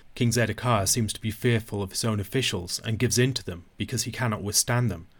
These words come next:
In a kingdom that had witnessed several coups over its history, the king's fears were quite understandable.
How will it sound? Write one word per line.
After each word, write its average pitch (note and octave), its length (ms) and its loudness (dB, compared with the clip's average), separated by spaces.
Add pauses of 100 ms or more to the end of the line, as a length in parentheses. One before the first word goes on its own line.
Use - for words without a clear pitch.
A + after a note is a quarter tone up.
(100)
In A2+ 100 2
a A2 60 4
kingdom A2+ 460 0
that F#2 160 -6
had - 120 -10
witnessed A2 420 0
several G#2+ 340 2
coups G2+ 440 -2
over F#2+ 220 -2
its - 140 -2
history, F2+ 460 -4 (180)
the - 60 -4
king's - 340 2
fears F#2+ 400 0
were A2 100 0
quite A2 380 -2
understandable. G2+ 800 -2